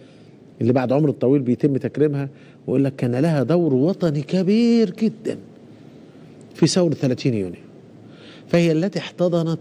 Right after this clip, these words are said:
كل الشباب، احتضنت بال-، بالمعنى الروحي، وهي التي ألفت بين قلوبهم، وكانت تقوم"، والله الحاجة فلانة كانت بتقوم. انت لازم تشوف الفيلم بتاع نبيلة عبيد مع، اسمه ايه، شعبان،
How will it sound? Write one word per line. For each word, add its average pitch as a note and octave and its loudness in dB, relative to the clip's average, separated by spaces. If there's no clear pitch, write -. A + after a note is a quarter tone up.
كل A#3+ 2
الشباب، - -10
احتضنت C3+ 0
بال-، A#2 0
بالمعنى B2 0
الروحي، C3 0
وهي F#3 4
التي F#3+ 0
ألفت F3 0
بين C#3 -2
قلوبهم، G#2+ -6
وكانت F#3 0
تقوم"، E3+ 2
والله E3 0
الحاجة C#3+ -8
فلانة C#3+ -2
كانت E3+ 2
بتقوم. E3+ -2
انت G3 -2
لازم C4+ 0
تشوف D4 2
الفيلم A#3+ 2
بتاع E3+ -2
نبيلة F3 0
عبيد D#3 -2
مع، B2 -6
اسمه C#3 -4
ايه، E3+ 2
شعبان، C3+ -2